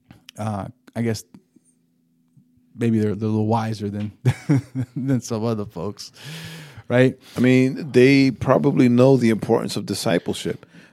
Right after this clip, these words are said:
Speaker 2: right? And, um, and, and that's the thing that we're getting to with, like, Kanye. So Kanye did say all the right things, but, you know, like Joaquin said, we've been around for a while, right? There's a Spanish singer,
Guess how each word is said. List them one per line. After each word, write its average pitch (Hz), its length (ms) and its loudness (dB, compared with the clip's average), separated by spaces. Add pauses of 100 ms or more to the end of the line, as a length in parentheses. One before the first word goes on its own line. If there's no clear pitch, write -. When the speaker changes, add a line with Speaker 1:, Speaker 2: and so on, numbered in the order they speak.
(120)
Speaker 2:
right? 117 280 2 (140)
And, 113 320 2
um, 104 480 0 (260)
and, 110 360 -2
and 113 140 -2
that's 127 180 0
the 127 100 2
thing 123 200 0
that 117 100 0
we're 107 100 2
getting 104 380 -4
to 101 320 -4 (500)
with, 107 400 0
like, 104 300 -2
Kanye. 110 580 0
So 139 260 4
Kanye 180 480 -2
did 160 200 -2
say 139 140 0
all 123 120 4
the 117 100 0
right 107 300 -4
things, 87 300 -10
but, 95 300 -10 (540)
you 123 120 -4
know, 113 180 0
like 110 360 -6
Joaquin 135 400 -2
said, 120 320 0
we've 135 200 0
been 135 140 2
around 113 640 -2
for 101 200 -4
a 87 60 -2
while, 95 560 -6 (760)
right? 92 360 -10
There's 120 200 -2
a 101 60 -6
Spanish 113 600 -8
singer, 101 720 -8